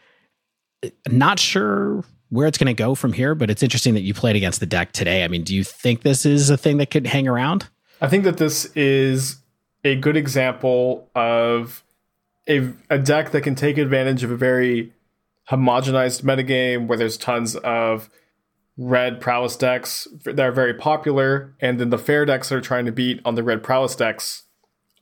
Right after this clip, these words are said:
Speaker 2: are not prepared at all to play against a deck like this. Um,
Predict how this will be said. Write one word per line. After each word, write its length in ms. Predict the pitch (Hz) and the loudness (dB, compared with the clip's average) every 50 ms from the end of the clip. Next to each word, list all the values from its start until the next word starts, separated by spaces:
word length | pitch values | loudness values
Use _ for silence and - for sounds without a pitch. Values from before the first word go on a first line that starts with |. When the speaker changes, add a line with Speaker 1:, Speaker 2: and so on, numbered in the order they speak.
| _ - - - - _ - | _ -18 -18 -18 -16 _ -4
Speaker 2:
are 160 | - 123 120 | -2 -2 0
not 240 | 120 127 127 123 123 | 2 2 0 0 -2
prepared 320 | - 131 - 123 117 113 110 | -4 -6 -2 -2 0 0 0
at 80 | 110 | 0
all 420 | 113 107 104 104 101 104 - _ _ | 0 0 0 0 -2 -4 -8 _ _
to 360 | - - 127 120 120 117 117 110 | -8 -4 -2 -2 0 -2 -2 -2
play 220 | - 123 113 110 | -2 0 0 0
against 260 | 110 113 107 107 - | 0 -2 -4 -6 -8
a 40 | - | -6
deck 220 | 104 110 104 - | -4 -6 -4 -4
like 220 | - 101 - - - | -6 -10 -10 -10 -10
this. 360 | - - - - - - - _ _ _ _ _ _ _ _ _ _ _ - | -10 -10 -10 -12 -16 -16 -18 _ _ _ _ _ _ _ _ _ _ _ -4
Um, 600 | 113 113 113 104 101 101 104 104 104 - 135 - | -2 0 0 0 0 -2 -4 -4 -6 -10 -12 -16